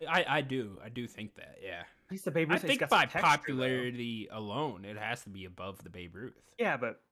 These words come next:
Speaker 2: it's not all popularity, though. Like, Babe Ruth's got some nice texture with the
Speaker 1: Sure,
Speaker 2: peanuts.
Speaker 1: but if we're gonna stack those both in B, I feel like it has to be above it, no?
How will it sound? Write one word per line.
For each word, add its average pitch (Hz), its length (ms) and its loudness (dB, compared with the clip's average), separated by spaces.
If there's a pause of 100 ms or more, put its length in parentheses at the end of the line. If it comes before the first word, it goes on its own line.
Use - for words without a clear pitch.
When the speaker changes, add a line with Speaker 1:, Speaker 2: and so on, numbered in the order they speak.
(200)
Speaker 2:
it's 208 560 -6
not 226 120 4
all 185 220 6
popularity, 95 640 -6
though. 64 340 -20
Like, 127 140 -6
Babe 190 160 4
Ruth's 240 140 -2
got 196 160 0
some 175 140 -4
nice 170 160 0
texture 190 400 -4
with 110 80 -12
the 113 120 -12
Speaker 1:
Sure, 202 120 -6
Speaker 2:
peanuts. 208 240 8
Speaker 1:
but 185 160 8
if 175 120 2
we're 180 180 4 (340)
gonna 240 380 4
stack - 520 4
those 117 220 0
both 123 420 0
in 117 320 -2
B, 113 340 -4
I - 40 -20
feel 165 160 -6
like 120 120 -6
it 80 80 -10
has 101 280 -8
to - 100 -20
be 82 100 -14
above 110 280 -8
it, - 120 -10
no? 92 260 -12